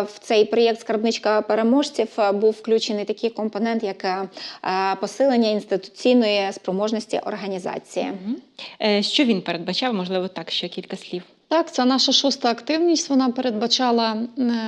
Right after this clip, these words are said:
Speaker 3: ребрендінг. Е, тобто ми порадилися разом <clears throat> щодо того, які вартувало би логотипи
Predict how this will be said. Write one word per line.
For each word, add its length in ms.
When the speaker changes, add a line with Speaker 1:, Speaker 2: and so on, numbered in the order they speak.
Speaker 3:
ребрендінг. 840
Е, 200
тобто 760
ми 380
порадилися 720
разом 720
<clears throat> 340
щодо 340
того, 440
які 380
вартувало 520
би 240
логотипи 800